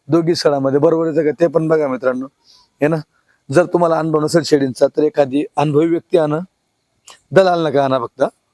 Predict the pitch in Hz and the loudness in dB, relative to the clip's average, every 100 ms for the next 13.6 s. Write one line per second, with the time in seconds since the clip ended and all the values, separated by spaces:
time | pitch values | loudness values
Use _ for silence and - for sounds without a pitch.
0 | _ 165 180 175 160 120 - 117 98 - | _ 0 2 0 0 -2 0 0 -2 -14
1 | _ _ _ - - 254 - 143 117 160 | _ _ _ -20 -12 -10 -2 0 0 0
2 | 151 120 139 143 139 - 156 165 170 165 | 0 0 0 0 -2 0 0 2 2 2
3 | 160 170 - 151 160 160 190 _ - - | 0 -2 -4 -2 0 -2 -4 _ -20 -20
4 | - - 165 160 156 151 - 156 160 156 | -12 -2 0 2 0 -4 -2 0 2 0
5 | 147 143 143 - 165 170 156 147 - 135 | 0 -2 -2 -2 0 0 0 -2 -2 0
6 | 127 226 - - - - 165 165 175 165 | 0 -4 -10 -20 -16 -4 -2 2 2 4
7 | 165 156 147 131 156 165 160 151 170 165 | 2 2 0 0 0 0 0 0 0 0
8 | 147 147 160 165 160 175 185 175 175 170 | 0 -2 -4 -4 -4 -4 -2 -2 0 0
9 | 165 165 180 156 151 139 _ _ - 156 | -2 0 0 0 -2 -4 _ _ -2 0
10 | 165 165 151 170 170 147 143 147 160 156 | 0 -2 -2 -2 -2 -2 -2 -2 -2 -4
11 | 156 156 151 156 135 127 143 143 147 147 | -4 -2 -2 -4 -6 -6 -4 -4 -4 -4
12 | 135 214 _ _ _ _ 165 165 156 175 | -4 -6 _ _ _ _ 0 2 2 2
13 | 170 160 170 165 131 | 2 2 2 0 0